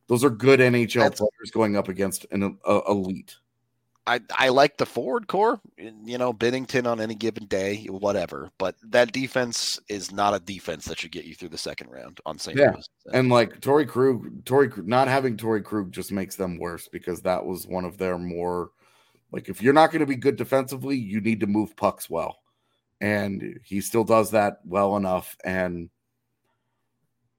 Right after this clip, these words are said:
Speaker 1: you remove that from the lineup and you end up with Calle Rosen in your lineup. And it's like, "Fuck,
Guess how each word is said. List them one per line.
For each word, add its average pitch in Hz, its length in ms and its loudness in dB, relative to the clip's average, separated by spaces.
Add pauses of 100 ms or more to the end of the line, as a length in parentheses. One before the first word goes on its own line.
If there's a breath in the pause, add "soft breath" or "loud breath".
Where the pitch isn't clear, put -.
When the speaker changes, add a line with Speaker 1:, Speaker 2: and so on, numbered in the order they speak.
(180)
Speaker 1:
you 101 160 -4
remove 113 320 2
that 127 220 10
from 123 140 -2
the 113 80 0
lineup 117 460 2
and 101 120 -4
you 107 120 0
end 107 120 0
up 95 120 -2
with 101 100 -8
Calle 107 320 4
Rosen 104 480 0
in 95 100 -4
your 92 140 -4
lineup. 92 400 -6
And - 100 -10
it's 90 160 -12
like, - 300 -8
"Fuck, - 400 -20